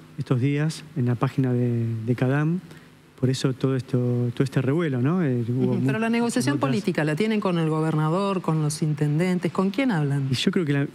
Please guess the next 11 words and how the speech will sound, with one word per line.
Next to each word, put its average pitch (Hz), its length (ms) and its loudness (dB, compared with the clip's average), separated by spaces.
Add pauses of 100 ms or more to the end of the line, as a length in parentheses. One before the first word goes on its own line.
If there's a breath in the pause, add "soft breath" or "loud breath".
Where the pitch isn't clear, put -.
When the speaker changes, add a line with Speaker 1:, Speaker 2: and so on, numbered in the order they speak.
(100)
Speaker 1:
go-, 139 320 0
la 135 220 2
negociación 135 540 2
tiene 151 220 0
que 131 140 0
ser 147 240 0
entre 131 320 0
el 123 80 2
gobierno 143 500 2
nacional 135 720 0 (140)
y, 120 580 2